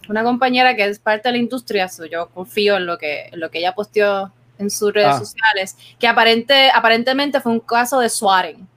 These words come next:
Speaker 1: No sé si ustedes saben lo que es swatting. Swatting
Speaker 2: Mm.
Speaker 1: es esencialmente cuando alguien se encabrona con un jugador o con alguien y le llama a la policía.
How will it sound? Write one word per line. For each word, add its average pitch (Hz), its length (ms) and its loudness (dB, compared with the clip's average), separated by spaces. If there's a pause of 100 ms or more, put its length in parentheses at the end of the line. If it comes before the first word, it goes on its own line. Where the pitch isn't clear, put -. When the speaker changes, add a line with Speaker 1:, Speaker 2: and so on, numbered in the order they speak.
Speaker 1:
No 190 100 -10
sé 202 100 -6
si 214 80 -2
ustedes 226 280 2
saben 226 200 4
lo 226 100 0
que 226 60 -4
es 214 100 -4
swatting. 208 500 2 (500)
Swatting 247 380 4
Speaker 2:
Mm. 302 40 2 (180)
Speaker 1:
es 269 120 -4
esencialmente 240 800 -2
cuando 202 300 0
alguien 240 480 0
se 240 220 2
encabrona 240 800 2
con 185 220 -6
un 196 120 -4
jugador 233 600 2
o 196 60 -4
con 190 180 -2
alguien 240 540 0
y 214 140 0
le 196 100 0
llama 185 200 2
a - 20 4
la 196 80 2
policía. 220 460 -2